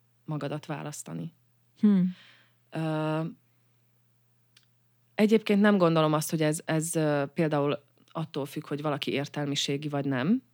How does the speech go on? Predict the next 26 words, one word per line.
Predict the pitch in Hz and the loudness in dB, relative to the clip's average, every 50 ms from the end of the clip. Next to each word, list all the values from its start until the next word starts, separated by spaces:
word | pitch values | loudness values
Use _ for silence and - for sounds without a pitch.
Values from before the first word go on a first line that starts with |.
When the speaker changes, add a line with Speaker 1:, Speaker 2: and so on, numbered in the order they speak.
| _ _ - | _ _ -4
Speaker 1:
De | 165 | -2
nagyon | 165 156 151 135 131 | 0 2 2 2 0
sokan | - 160 - 151 139 | -2 -4 -6 -4 -4
azt | 131 135 - | -4 -4 -4
mondják, | - 143 139 143 143 139 143 - | -4 -4 -4 -2 -4 -6 -6 -6
ugye, | 147 139 135 | -6 -6 -6
hogy, | 143 151 143 143 143 - | -6 -6 -4 -4 -4 -4
hogy | - 151 151 143 | -2 -2 -2 -2
ez, | 151 151 147 | -2 -4 -4
ez, | - 143 147 - - - | -4 -4 -4 -6 -6 -8
ez | - - 151 147 156 | -8 -6 -6 -4 -2
a, | 151 143 143 147 151 - - - - - - _ | -2 0 0 -2 -2 -4 -10 -20 -20 -20 -18 _
az | - 139 160 | -6 0 2
önismeret, | 196 220 202 - - 165 151 139 143 - - 151 - | 4 4 4 4 2 2 0 -2 -2 -4 -8 -10 -6
meg | 156 151 139 127 143 | -4 -4 -4 -4 -4
ez | 143 147 | -4 -4
az | 143 - | -4 -2
egész, | 165 165 160 151 143 131 135 143 - - - _ _ - - - - - _ _ _ | -2 -2 0 2 0 0 0 -2 -6 -10 -14 _ _ -20 -20 -20 -20 -20 _ _ _
öm, | 151 147 147 147 143 143 143 139 143 143 143 143 - | -8 -6 -4 -4 -4 -4 -4 -4 -4 -4 -4 -4 -4
amikor | - 147 151 139 - - 151 143 | -4 -4 -4 -4 -4 -4 -2 -2
a | 139 135 143 | 0 2 2
lelkünkkel | 170 190 196 180 - 160 147 139 139 131 123 | 4 4 4 2 0 -2 -4 -4 -4 -4 -4
foglalkozunk, | - 160 156 160 147 143 - - 143 143 143 143 143 - | -4 -4 -2 0 0 0 -2 -2 -4 -2 -2 -2 -2 -2
ez | 143 135 | -4 -4
csak | - - 147 - - | -4 -4 -4 -6 -4
a, | 147 143 139 139 139 143 151 | -4 -2 -2 -2 -2 -4 -6